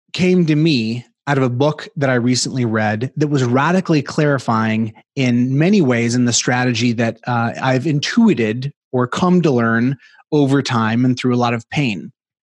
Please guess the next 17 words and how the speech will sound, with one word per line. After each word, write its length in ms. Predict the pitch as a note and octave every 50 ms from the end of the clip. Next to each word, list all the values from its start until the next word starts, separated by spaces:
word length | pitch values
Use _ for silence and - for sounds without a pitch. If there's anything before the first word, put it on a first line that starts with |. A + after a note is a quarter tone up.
| _ _ _ _ _ _ _ _ _ _ _ _ _ _ _ _ - - _ _ - - - - - - _ -
And 120 | D3 D3+
I 20 |
wanna 300 | D3+ E3 F#3+ G#3 G#3+ G3+
start 280 | - - - G3 G3+ G3
off 360 | D#3+ C3+ A#2+ A#2 A#2+ - - -
by 140 | C3+ C3
talking 440 | B2 - D#3 D3 D3+ - D#3 C#3+ B2+
about 440 | B2+ B2 A#2+ A#2 A#2 B2 B2 B2+ C3
the 100 | B2+ A#2+
idea 380 | A#2+ A#2 A2+ A#2 A#2 A2+ A2+ A#2 -
of 120 | - A#2+
a 60 | A#2+
local 580 | A#2+ A2+ A2 A2+ B2 C3 C3 - F3 F3 F3+ G3 -
versus 420 | B2+ C3+ C3 B2 - C#3+ B2 - - -
a 100 | C3 C#3
global 680 | B2+ A#2+ B2+ B2+ A#2+ B2 B2+ B2 B2+ B2+ B2 B2 B2+ - _ -
maxima. 680 | A#2+ B2 B2 A#2+ A#2 - - - A2 E2 C#2+ - -